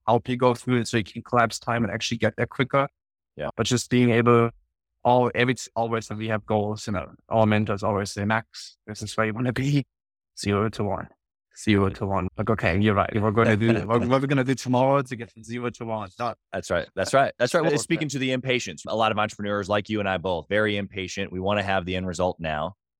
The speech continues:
Speaker 2: And it's not that we're not willing to work. It's just that we want it to go fast.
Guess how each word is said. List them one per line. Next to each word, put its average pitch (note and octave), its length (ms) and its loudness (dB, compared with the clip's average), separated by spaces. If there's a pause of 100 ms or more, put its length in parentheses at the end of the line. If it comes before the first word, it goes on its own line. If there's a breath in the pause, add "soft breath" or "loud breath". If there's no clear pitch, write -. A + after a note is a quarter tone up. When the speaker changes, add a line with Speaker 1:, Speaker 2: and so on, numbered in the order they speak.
(240)
Speaker 2:
And B2+ 260 0
it's D3 120 2
not A3 120 2
that F#3+ 80 4
we're D3 100 4
not C3+ 160 4
willing B2 200 2
to F#2 80 -2
work. A2 440 0
It's A2 140 -8
just B2 220 -2
that G#2+ 100 -2
we G#2+ 100 -4
want A2 180 -2
it F#2 60 -8
to G2 80 -12
go G2 140 0
fast. D#2 520 -4